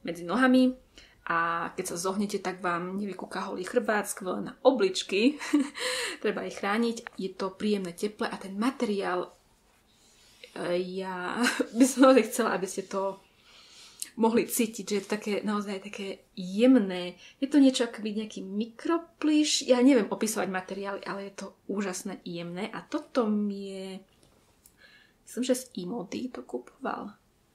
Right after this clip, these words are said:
A poslednú vec, ktorú som dostala pod stromček, to som vám aj zabudla ukázať v tom videu, čo som dostala pod stromček, je tento sveter od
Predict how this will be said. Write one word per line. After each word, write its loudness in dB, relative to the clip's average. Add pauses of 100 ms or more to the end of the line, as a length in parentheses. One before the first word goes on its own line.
(200)
A -4
poslednú 6
vec, -2
ktorú 0
som -4
dostala -4
pod -10
stromček, -2 (240)
to -6
som -8
vám -8
aj -4
zabudla -2
ukázať -4
v -10
tom -4
videu, -2
čo -6
som -6
dostala -6
pod -4
stromček, 2 (320)
je -8
tento -4
sveter -4
od -6